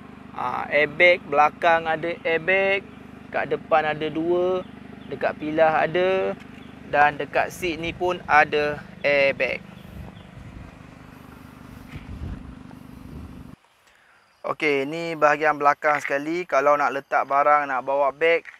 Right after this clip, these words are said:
kalau kita dah lipatkan seat ni, ha, ruang dia nampak besar lah, luas, eh.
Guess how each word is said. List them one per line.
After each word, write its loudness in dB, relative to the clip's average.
kalau -4
kita -12
dah 0
lipatkan -6
seat -16
ni, -8
ha, -4
ruang -2
dia -4
nampak -2
besar 0
lah, -2
luas, 2
eh. -6